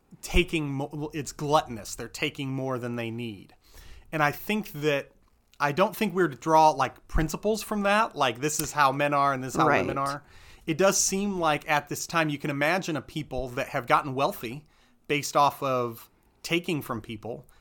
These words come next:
Speaker 1: And so the men are being criticized as the ones doing the taking and the oppressing, and the women are being criticized as the ones who are benefiting from that.
Speaker 2: Mm-hmm.
Speaker 1: And I, I don't know if I have thoughts beyond that, other than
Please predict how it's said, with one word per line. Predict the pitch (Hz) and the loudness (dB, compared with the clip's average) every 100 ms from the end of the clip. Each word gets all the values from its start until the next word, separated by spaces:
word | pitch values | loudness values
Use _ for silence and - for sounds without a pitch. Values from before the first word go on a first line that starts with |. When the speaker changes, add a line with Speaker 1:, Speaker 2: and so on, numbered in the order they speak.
| _ | _
Speaker 1:
And | 127 | -8
so | - | -4
the | 135 131 | -2 0
men | 147 170 185 | 2 2 2
are | 151 | 0
being | 156 147 139 | 0 -2 -4
criticized | - 151 - 143 143 131 | -4 -6 0 2 0 -2
as | 127 120 | -8 -6
the | |
ones | 127 147 123 | -2 -2 -4
doing | 147 139 120 | -6 -6 -6
the | |
taking | 110 175 175 135 | -4 -2 -2 -4
and | 120 | -6
the | 117 | -8
oppressing, | 104 202 185 127 113 107 _ _ _ - | -2 -2 0 -4 -8 -10 _ _ _ -12
and | 131 | -6
the | 135 | -2
women | 151 175 151 | 0 2 0
are | |
being | 135 131 | -2 -4
criticized | - 135 120 127 123 117 | -6 -8 -4 -2 -2 -4
as | 113 | -10
the | 120 | -8
ones | 127 120 117 | -6 -8 -8
who | 123 | -6
are | 110 | -6
benefiting | 120 139 - 120 107 101 | -2 -4 -4 -10 -10 -14
from | 113 110 | -14 -14
that. | 98 - - _ _ - | -16 -18 -20 _ _ -2
Speaker 2:
Mm-hmm. | 175 - 175 - - - - - - - - | -2 0 -4 -6 -14 -20 -20 -20 -20 -14 -4
Speaker 1:
And | 156 143 131 131 - - - | 0 0 -2 -6 -12 -8 0
I, | 147 143 143 139 _ _ _ _ _ _ _ - | 2 0 -6 -12 _ _ _ _ _ _ _ -4
I | 143 | 0
don't | 151 165 | 2 0
know | 160 | 0
if | 160 | 0
I | |
have | 143 - | -2 2
thoughts | 151 147 - - _ - | 2 2 0 -12 _ -6
beyond | 147 139 151 147 | -2 2 2 2
that, | 117 135 135 113 - _ - | 0 2 2 0 -8 _ -4
other | 139 135 127 | -4 -2 -4
than | 131 123 117 | -4 -4 -6